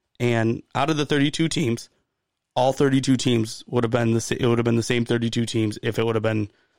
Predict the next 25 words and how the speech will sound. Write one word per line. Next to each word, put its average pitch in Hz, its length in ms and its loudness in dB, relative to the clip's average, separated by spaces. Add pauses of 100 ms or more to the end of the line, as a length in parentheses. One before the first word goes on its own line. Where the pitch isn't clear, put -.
(140)
the 117 80 -6
B 117 180 -2
C 110 220 0
S 107 300 -4 (100)
calculating 107 540 0
it 104 80 -6
instead 110 260 -2
of 107 80 0
the 107 80 -2
committee. 110 400 -4 (320)
And 135 220 -2 (720)
out 151 160 0
of 143 100 0
the 131 100 0
thirty-two 127 360 0
teams, 156 360 0 (920)
four 185 380 0
of 120 140 0
the 117 80 0
time, 107 380 0
so 110 340 -2
half 160 260 -2
of 107 120 -2
the 110 80 -2
time, 104 320 -2